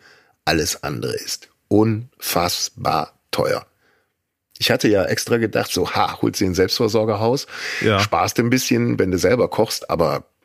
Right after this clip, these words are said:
Speaker 1: ich hab mal so überschlagen, ich glaub, ich komm genauso <laughs> auf selber raus, ob wir jetzt essen gehen würden oder ob ich selber koche.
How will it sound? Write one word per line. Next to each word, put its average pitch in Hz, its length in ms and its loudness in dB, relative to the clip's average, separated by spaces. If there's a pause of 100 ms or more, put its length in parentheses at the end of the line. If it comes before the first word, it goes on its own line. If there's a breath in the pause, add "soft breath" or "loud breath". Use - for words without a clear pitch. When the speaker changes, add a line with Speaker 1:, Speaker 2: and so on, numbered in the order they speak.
Speaker 1:
ich - 320 -4
hab - 160 -8
mal 82 160 -4
so 80 160 -2
überschlagen, 80 640 -2
ich - 200 -4
glaub, - 240 0
ich - 160 -2
komm 95 400 0 (100)
genauso 101 480 2 (200)
<laughs> - 220 -10
auf 208 140 2
selber 117 360 2
raus, 107 260 2
ob 113 100 -4
wir 107 80 -2
jetzt 101 140 -4
essen 117 280 -2
gehen 117 280 0
würden 117 200 0
oder 107 160 2
ob 110 120 0
ich 113 100 -4
selber 101 300 2
koche. - 340 -2